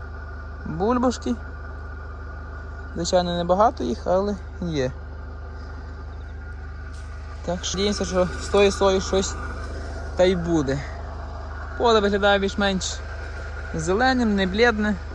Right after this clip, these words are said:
Підживляли трішки, отак що має рости непогано.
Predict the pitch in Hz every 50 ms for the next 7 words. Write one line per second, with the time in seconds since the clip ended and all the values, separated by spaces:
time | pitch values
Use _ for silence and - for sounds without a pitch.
0 | - - - - - - - - - - - - - - 175 180 165 175 185 190
1 | 214 226 226 220 214 202 214 202 190 - - 202 185 180 - 180 180 - - 180
2 | 185 - - - - - - - - - - - - - - - - - 160 170
3 | 180 180 180 180 175 180 175 - - - 185 185 185 180 - 180 180 180 170 147
4 | 135 127 131